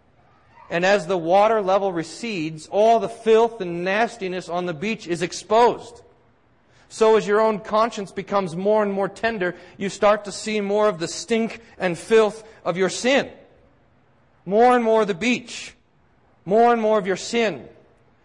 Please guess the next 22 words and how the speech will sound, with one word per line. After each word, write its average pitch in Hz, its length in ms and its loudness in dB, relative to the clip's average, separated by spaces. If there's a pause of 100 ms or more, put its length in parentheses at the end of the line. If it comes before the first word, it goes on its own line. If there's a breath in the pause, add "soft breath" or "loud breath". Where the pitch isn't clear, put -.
(180 soft breath)
More 226 320 6
and 220 80 0
more 220 200 4
of 190 80 0
your 190 120 0
pride 208 480 2
and 180 160 -4
lust 202 320 0
and 185 100 -2
anger 180 380 -2 (200 loud breath)
comes 208 320 0
to 196 120 -6
light, 190 340 0 (220 loud breath)
and 202 120 -4
we 190 120 2
have 190 240 0
more 226 360 2
and 202 220 -4
more 214 280 2
to 208 120 -6
repent 185 500 -2
of. 95 140 -6